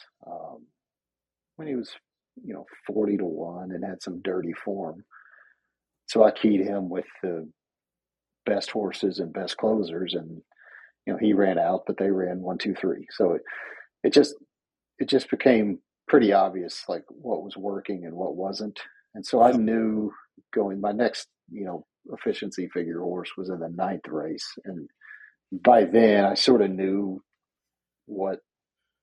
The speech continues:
Speaker 1: the deal was and what was going to happen. Um, but the horse was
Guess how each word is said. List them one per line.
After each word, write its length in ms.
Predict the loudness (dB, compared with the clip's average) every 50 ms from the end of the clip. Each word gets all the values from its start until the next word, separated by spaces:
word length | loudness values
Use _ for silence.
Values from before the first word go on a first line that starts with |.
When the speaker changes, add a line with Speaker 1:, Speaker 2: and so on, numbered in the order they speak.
| -20 -12 -12
Speaker 1:
the 80 | -10 -10
deal 280 | -8 -6 -4 -2 -2
was 460 | -2 -2 0 0 0 0 -2 -4 -6
and 180 | -8 -8 -10 -12 _ _ _ _ -20 -20 -20 _ _ -4
what 180 | -2 -2 -2 -2
was 160 | -6 -10 -4
going 320 | -2 0 0 0 0 -2
to 100 | -4 -2
happen. 500 | 0 0 -2 -2 -2 -4 -6 -6 -8 -10 -14 _ _ _ -14
Um, 380 | -12 -10 -10 -10 -12 -14 -16 -14 -12
but 120 | -12 -12
the 60 | -12
horse 380 | -8 -8 -6 -6 -6 -8 -12 -12 -10
was 180 | -10 -10 -10